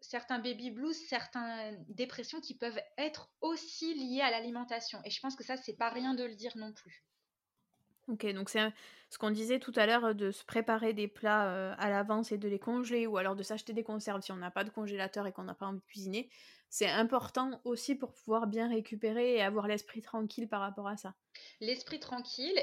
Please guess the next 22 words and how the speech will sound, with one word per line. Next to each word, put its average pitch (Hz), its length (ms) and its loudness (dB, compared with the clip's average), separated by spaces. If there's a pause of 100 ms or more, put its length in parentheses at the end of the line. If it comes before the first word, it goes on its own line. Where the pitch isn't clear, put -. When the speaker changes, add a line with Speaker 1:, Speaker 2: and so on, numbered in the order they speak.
Speaker 1:
et 226 160 2
puis, 262 260 -2
euh, 220 80 2
te 214 140 -4
dire 285 260 -2
qu'en 202 200 -4
fait, 277 260 0
euh, 190 220 4
ben, 196 180 0 (100)
plutôt 277 300 -8
que 269 100 -4
de 214 140 -2
manger, 233 520 -2
euh, 190 200 0
un 202 140 -6
morceau 214 360 -4
de 254 80 -8 (100)
pain, 269 360 -2
euh, 185 220 -4
avec 208 320 -2
un 214 80 -2
yaourt, 214 520 0